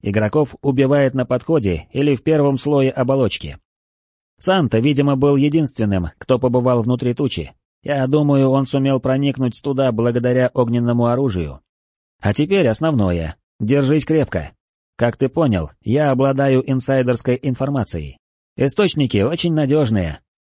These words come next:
Ты удивился бы, узнав, насколько. Так вот,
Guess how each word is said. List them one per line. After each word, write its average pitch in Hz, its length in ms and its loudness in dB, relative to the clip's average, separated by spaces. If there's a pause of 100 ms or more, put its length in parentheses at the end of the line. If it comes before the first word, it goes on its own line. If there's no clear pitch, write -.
(100)
Ты 143 140 -2
удивился 170 580 2
бы, 123 120 4
узнав, 131 520 0
насколько. 117 680 -4 (580)
Так 160 180 0
вот, 143 360 0